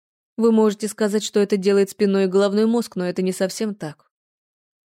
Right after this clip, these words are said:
Мозг, как вы знаете, обрабатывает информацию от органов чувств, но сам органом чувств не является. Информация должна поступить в мозг откуда-то, и только после этого мозг даёт команду: "Обернись".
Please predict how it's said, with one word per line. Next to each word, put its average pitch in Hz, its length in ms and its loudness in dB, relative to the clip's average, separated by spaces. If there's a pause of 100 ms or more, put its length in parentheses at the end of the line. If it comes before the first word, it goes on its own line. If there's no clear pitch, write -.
(220)
Мозг, 285 320 -2
как - 180 -6
вы 185 120 2
знаете, 226 440 -2
обрабатывает 214 580 -2
информацию 208 600 -2
от 208 120 -6
органов 214 340 0
чувств, - 500 -10 (140)
но 247 140 2
сам 208 260 0
органом 240 340 0
чувств 262 320 -8
не 220 220 4
является. 226 580 -4 (480)
Информация 214 640 0
должна 190 340 0
поступить 196 480 -6
в 196 80 -4
мозг 208 320 -2
откуда-то, 214 460 -4
и 208 80 0
только 208 320 -4
после 208 400 -4
этого 180 240 -4
мозг 180 260 -4
даёт 180 240 0
команду: 190 480 -2
"Обернись". 190 680 -2